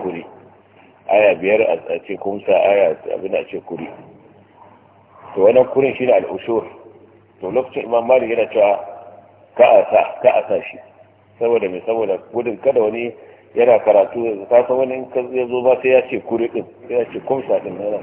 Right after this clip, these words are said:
yana cikin karatu. To, to gudun wannan matsalar Imam Malik ya ce, "A'a, ni ina ga kar ku sa,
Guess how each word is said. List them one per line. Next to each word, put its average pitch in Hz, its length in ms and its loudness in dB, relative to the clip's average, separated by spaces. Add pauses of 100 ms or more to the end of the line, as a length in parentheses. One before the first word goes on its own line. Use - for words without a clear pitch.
(320)
yana 120 280 -2
cikin 113 220 -12
karatu. 85 340 -4 (1900)
To, 90 280 -4 (420)
to 120 140 -2
gudun 151 260 2
wannan 147 300 6
matsalar 143 380 6
Imam 120 320 4
Malik 120 260 6
ya 110 120 -6
ce, - 120 -4
"A'a, 95 240 4
ni 120 160 -8
ina 127 220 4
ga 113 260 4
kar 123 180 4
ku - 140 -8
sa, 90 140 0